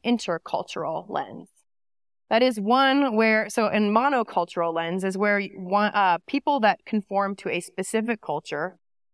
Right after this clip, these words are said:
only those people who conform to a specific culture can thrive. And an intercultural one is where people from many different,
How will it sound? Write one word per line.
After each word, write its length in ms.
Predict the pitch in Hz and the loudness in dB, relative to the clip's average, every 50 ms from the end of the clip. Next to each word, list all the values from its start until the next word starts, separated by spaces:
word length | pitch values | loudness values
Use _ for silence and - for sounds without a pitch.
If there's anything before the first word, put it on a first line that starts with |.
| _ _ _ _ _ _ - | _ _ _ _ _ _ -2
only 340 | 175 190 175 160 160 151 147 | 0 0 0 0 -2 -4 -4
those 420 | 143 139 143 156 156 - - _ _ - | -4 -4 -6 -6 -8 -12 -18 _ _ -8
people 300 | 151 - - - 175 170 | -8 -4 0 0 2 2
who 80 | 165 | 0
conform 500 | 165 - 156 151 - 151 143 139 143 160 | 0 -2 -6 -4 -2 0 0 0 0 -2
to 140 | - - 147 | -4 -4 -4
a 40 | 147 | -4
specific 480 | - - 160 - - 156 156 160 147 | -6 -8 -8 -6 -4 -4 -4 -6 -6
culture 460 | - - 151 147 - - 165 180 208 - _ _ _ _ - | -4 -4 -4 -4 -4 -2 -2 -2 -4 -4 _ _ _ _ -2
can 220 | - 214 190 196 | 0 2 2 2
thrive. 400 | - - 175 156 147 - - - - _ _ _ _ _ _ _ _ _ _ _ _ _ _ _ _ _ _ _ - | 0 0 0 0 0 -2 -6 -18 -18 _ _ _ _ _ _ _ _ _ _ _ _ _ _ _ _ _ _ _ 0
And 220 | 196 208 214 233 | 2 2 4 4
an 140 | 240 247 240 - | 2 0 0 -2
intercultural 840 | 294 403 427 - 254 190 - - 185 165 165 - - 175 165 170 | -4 -4 -4 -4 -6 -6 -4 -4 -4 -4 -4 -4 -4 -2 -2 -2
one 240 | 170 175 175 196 254 | 0 0 0 0 0
is 140 | 285 254 220 | 0 -2 0
where 200 | 214 233 226 220 | 0 0 0 0
people 420 | - - - 269 262 - 254 247 | -2 -6 -6 -6 -4 -2 0 -2
from 240 | 233 - 226 220 220 | 0 0 0 0 0
many 200 | 233 254 254 247 | 0 0 -2 -2
different, 580 | 196 196 233 233 - - 175 170 175 170 - | -4 -2 -2 -2 -2 -4 -6 -6 -6 -8 -10